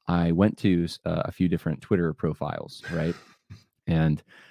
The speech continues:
Speaker 1: and I always regret every time I go on Twitter, I'm like, "Why did I come here?"
Speaker 2: <laughs>
Speaker 1: But, <laughs>
Speaker 2: Right.
Speaker 1: you know, you, you have to go there sometimes to,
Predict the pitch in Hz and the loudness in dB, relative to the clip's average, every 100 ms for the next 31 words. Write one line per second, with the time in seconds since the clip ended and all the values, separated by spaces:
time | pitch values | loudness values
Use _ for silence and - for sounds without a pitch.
0 | _ - 85 - 98 107 92 85 78 73 | _ 2 2 2 4 6 6 2 2 2
1 | 78 78 85 76 80 76 73 - 76 71 | 2 0 2 2 4 4 2 0 2 4
2 | 71 69 87 82 82 76 87 87 80 76 | 2 2 4 6 6 4 4 4 4 4
3 | 73 180 180 196 196 - 190 85 - - | 2 0 0 0 0 2 2 2 0 -10
4 | - - - 104 131 139 139 101 98 90 | -20 -10 -6 -6 -2 2 2 2 2 4
5 | 85 92 85 82 82 - 82 85 76 71 | 6 6 6 4 4 2 2 4 4 2
6 | 76 73 71 - | 0 -2 -2 -2